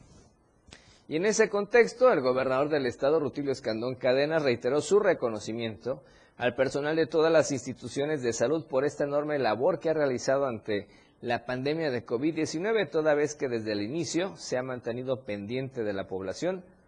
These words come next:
para protegerla de esta enfermedad tan peligrosa e infecciosa, tanto en clínicas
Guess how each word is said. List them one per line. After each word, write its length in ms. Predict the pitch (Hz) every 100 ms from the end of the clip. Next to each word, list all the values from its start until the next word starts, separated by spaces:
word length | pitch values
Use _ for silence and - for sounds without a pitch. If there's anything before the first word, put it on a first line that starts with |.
| _ _ _ -
para 300 | 175 208 -
protegerla 580 | 131 110 107 135 143 135
de 100 | 139
esta 180 | 135
enfermedad 600 | 147 120 110 110 123 135 135
tan 240 | 156 175
peligrosa 680 | - 101 101 131 135 147 - -
e 60 |
infecciosa, 760 | 143 160 135 127 - 208 196 135
tanto 280 | 113 110 110
en 40 |
clínicas 680 | 101 151 156 147 160 156 -